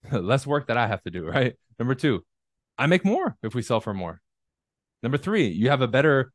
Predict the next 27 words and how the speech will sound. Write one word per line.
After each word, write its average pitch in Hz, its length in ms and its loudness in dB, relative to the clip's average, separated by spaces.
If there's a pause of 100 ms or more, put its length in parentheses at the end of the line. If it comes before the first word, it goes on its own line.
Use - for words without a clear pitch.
chance 160 340 -2
in 135 80 0
negotiations 127 640 0
because 110 360 -4 (560)
time 165 580 2 (200)
and 113 180 0
leverage 147 380 4
is 120 200 -2
on 117 180 2
your 123 260 4
side, - 400 -2 (400)
not 123 180 -2
the 135 60 0
buyer's. 127 500 -2 (1400)
And 127 120 0
number 120 200 0
four, 117 440 2
the 113 100 0
market 127 460 0
we 117 160 -4
know 107 240 -2
is 117 340 -6 (1040)
leveling 107 400 -2
off 104 220 2
and 113 80 0
declining 131 460 0
slightly. 87 540 -6